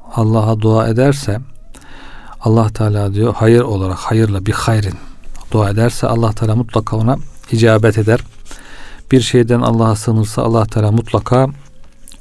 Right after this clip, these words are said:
onu korur diye, e, cuma günündeki o duaların makbul olduğu saate dikkat çekiliyor hocam. Sonra diğer bir rivayette yevmul, aynı şekilde, e,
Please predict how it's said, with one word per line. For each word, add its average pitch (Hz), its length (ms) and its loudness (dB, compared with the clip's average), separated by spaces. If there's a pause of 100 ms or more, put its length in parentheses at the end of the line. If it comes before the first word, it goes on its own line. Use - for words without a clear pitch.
(160)
onu 117 420 2
korur 117 300 4 (1080)
diye, 107 340 0
e, 107 320 0
cuma 120 340 2
günündeki 107 460 -2
o 120 220 0 (100)
duaların 113 520 4
makbul 113 420 2
olduğu 113 420 2 (720)
saate 117 680 0
dikkat - 320 -4
çekiliyor 92 440 -6
hocam. 113 240 -4 (1200)
Sonra 127 360 2
diğer 131 280 4
bir 117 120 0
rivayette 117 600 2 (680)
yevmul, 120 580 4
aynı 117 280 2
şekilde, 113 600 0 (400)
e, 113 180 -2